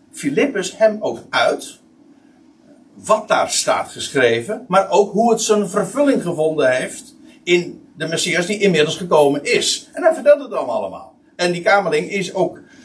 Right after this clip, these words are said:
meteen, eh, overtuigd. Het was volstrekt helder wat hij te horen heeft gekregen. Je leest ook dat hij, dat ze, dat hij zich meteen, naar goed Joods gebruik, eh, laat dopen. In, eh, in water,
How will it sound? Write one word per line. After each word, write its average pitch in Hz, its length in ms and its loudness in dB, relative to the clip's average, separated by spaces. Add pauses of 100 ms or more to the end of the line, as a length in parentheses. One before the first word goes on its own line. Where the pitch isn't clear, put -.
(100)
meteen, 180 960 0 (460)
eh, 147 220 4 (600)
overtuigd. - 960 2 (600)
Het - 80 -8
was 196 200 2
volstrekt - 760 0
helder 262 520 2
wat 196 200 -2
hij 180 380 -4 (120)
te - 80 -8
horen 185 280 4
heeft 165 180 -2
gekregen. 135 480 -8 (220)
Je 131 60 -10
leest 135 220 4
ook 117 80 -12
dat 113 160 -8
hij, 117 140 -14 (140)
dat 113 160 -8
ze, 107 360 -4
dat 107 140 -8
hij 110 140 -2
zich 104 200 -8
meteen, 104 400 -2
naar 98 140 -4
goed 117 200 -8
Joods 101 220 -6
gebruik, 135 420 0 (260)
eh, 104 160 -4 (140)
laat 104 380 -2
dopen. - 480 2 (1160)
In, 95 200 -8
eh, 90 160 -6
in 95 160 -4
water, 92 360 -2